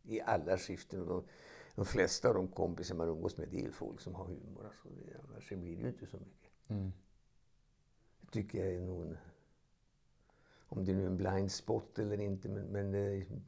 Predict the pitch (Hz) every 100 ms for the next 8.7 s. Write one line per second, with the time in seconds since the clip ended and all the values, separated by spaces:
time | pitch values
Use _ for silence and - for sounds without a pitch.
0 | - _ - - 311 262 - - - -
1 | - _ _ - - - - - - -
2 | - 175 107 107 113 127 120 - 107 131
3 | 98 95 104 127 101 92 - - 151 143
4 | 131 110 117 107 - 92 90 92 98 92
5 | 92 101 101 98 92 92 - 82 85 -
6 | 90 90 95 92 80 - 98 101 92 90
7 | 82 90 87 87 85 82 80 87 85 87
8 | 87 85 82 92 - 87 -